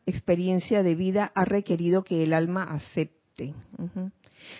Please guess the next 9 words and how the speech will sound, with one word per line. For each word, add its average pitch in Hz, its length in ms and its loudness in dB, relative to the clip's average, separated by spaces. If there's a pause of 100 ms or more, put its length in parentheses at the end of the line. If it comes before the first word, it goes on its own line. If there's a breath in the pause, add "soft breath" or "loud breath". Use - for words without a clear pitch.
(160)
Sino 226 400 8
que 214 240 6
es - 200 2
el 208 180 4
motivo 247 680 4
de 175 160 0
la 165 140 4
propia 196 560 4
vida, 247 800 2